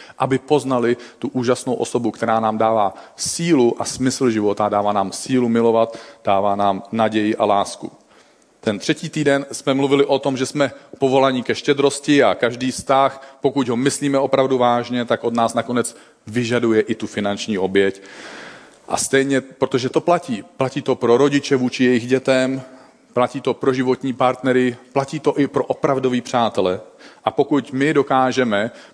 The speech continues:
pravidelně přeskakovat nějakou základní laťku ve finanční oběti, ve štědrosti vůči Bohu, tak, eh,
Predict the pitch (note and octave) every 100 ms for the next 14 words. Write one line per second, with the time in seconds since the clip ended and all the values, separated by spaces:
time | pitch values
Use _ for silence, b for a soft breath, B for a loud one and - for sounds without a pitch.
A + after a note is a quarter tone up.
0 | - B2+ B2+ B2+ B2+ A#2+ A#2 A2+ A2+ B
1 | B - C3+ - C3+ B2 A2+ A2+ A#2+ A#2
2 | - G#2+ G#2+ A2 A2+ B2 A#2 A2+ A#2+ -
3 | - G#2+ - B B B B - - G#2+
4 | - B2 B2 A#2+ B2 A#2 A#2+ A#2 A2+ G#2+
5 | G#2 G#2 - - G2 - A#2+ A2+ - -
6 | G#2 A#2 A#2 A2+ G2+ G#2+ A2 - B B
7 | B B - A2+ - A2+ G#2 G2+ -